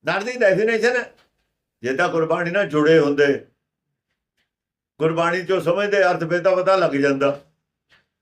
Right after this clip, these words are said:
ਗੁਰਬਾਣੀ ਦਾ ਇਹਨਾਂ ਦੇ ਉੱਪਰ ਦੀ ਲੰਘੀ ਜਾਂਦੀ ਹੈ। ਗੁਰਬਾਣੀ ਤਾਂ ਉਵੇਂ ਉੱਪਰ ਦੀ ਲੰਘੀ ਹੋਈ ਹੈ ਇਹਨਾਂ ਦੇ।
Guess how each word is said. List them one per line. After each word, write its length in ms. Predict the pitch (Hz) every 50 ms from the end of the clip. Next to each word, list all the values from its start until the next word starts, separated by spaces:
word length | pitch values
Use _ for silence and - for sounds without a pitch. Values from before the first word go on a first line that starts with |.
| _ _ _ _ -
ਗੁਰਬਾਣੀ 360 | 185 208 208 214 214 226 226
ਦਾ 100 | 220 226
ਇਹਨਾਂ 120 | 233 240
ਦੇ 80 | 240 240
ਉੱਪਰ 280 | 233 - - 208 208 196
ਦੀ 140 | 180 196
ਲੰਘੀ 260 | 202 208 208 208 214 208
ਜਾਂਦੀ 340 | 202 202 190 190 185 185
ਹੈ। 380 | 190 190 202 202 180 160 - - _ _ _ _ _ _ _ _ _ _ _ _ _ _ _ _ _ _ _ _ _ _ _ _ _ _ _ _ _ _ _ _ _ _ _ _ _ _ _ _ _ _ _ _ _ _ _ _ _ _ _ _ _ _ _ _ _ _ _ _ _ _ _ _ _ _ _ _ _ _ _ _ _ _ _ _ _ _ -
ਗੁਰਬਾਣੀ 380 | 147 156 165 165 165 180 190
ਤਾਂ 80 | 190 202
ਉਵੇਂ 220 | 196 185 185 180
ਉੱਪਰ 260 | 175 165 - 175 170 160
ਦੀ 80 | 170
ਲੰਘੀ 320 | 160 156 160 165 170 170 160
ਹੋਈ 160 | 151 147 139
ਹੈ 60 | 143
ਇਹਨਾਂ 160 | 143 156 151
ਦੇ। 300 | 143 143 127 110 107 -